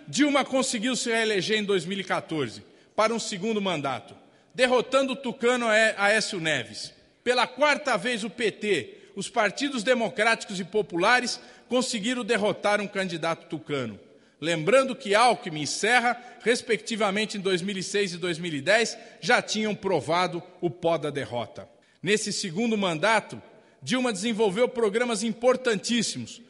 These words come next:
como Minha Casa Minha Vida, que já construiu e equipou mais de dois milhões de lares. O programa Mais Médicos,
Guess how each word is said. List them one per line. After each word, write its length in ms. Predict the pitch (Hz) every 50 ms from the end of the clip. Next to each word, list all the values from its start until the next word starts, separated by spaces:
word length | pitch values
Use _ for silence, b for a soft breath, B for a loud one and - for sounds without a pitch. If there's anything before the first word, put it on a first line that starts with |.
| b b b b
como 220 | - 190 202 202
Minha 220 | 196 214 208 185 -
Casa 360 | - 220 220 220 190 196 208
Minha 220 | 190 196 185 165 139
Vida, 460 | 117 143 214 247 240 208 240 220 B B B B B B
que 100 | 214 202
já 160 | 170 240 220
construiu 760 | - - 233 254 233 - - - 233 226 233 247 262 247 240
e 80 | 240 233
equipou 760 | 226 240 214 190 - - 202 226 240 220 233 - - - - 165
mais 420 | 175 196 226 233 240 240 220 180
de 100 | 214 214
dois 480 | 165 143 139 185 220 233 233 233 190 180
milhões 520 | 202 214 185 156 165 190 208 214 196 -
de 100 | 190 160
lares. 560 | 139 147 156 160 147 131 117 104 - - - - b b b b
O 80 | b 190
programa 540 | 170 - 226 233 226 208 233 254 247 247 240
Mais 320 | 233 247 240 214 170 135
Médicos, 680 | 151 185 233 240 226 185 139 135 - 131 113 - -